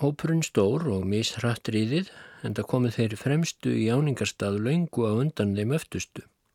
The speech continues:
En þessi hraði var engum öðrum að kenna en þremur ungum stúlkum sem ávallt riðu fremstar, ásamt ungum fylgdarmanni sem var ekki eins leitt og hann lét.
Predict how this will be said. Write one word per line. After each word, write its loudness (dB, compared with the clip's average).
En 2
þessi 0
hraði 0
var 2
engum 2
öðrum 2
að -4
kenna 0
en -2
þremur 0
ungum 0
stúlkum -4
sem -2
ávallt 0
riðu 0
fremstar, -2
ásamt -4
ungum 0
fylgdarmanni -2
sem -2
var -2
ekki -2
eins 0
leitt -2
og -2
hann 0
lét. -4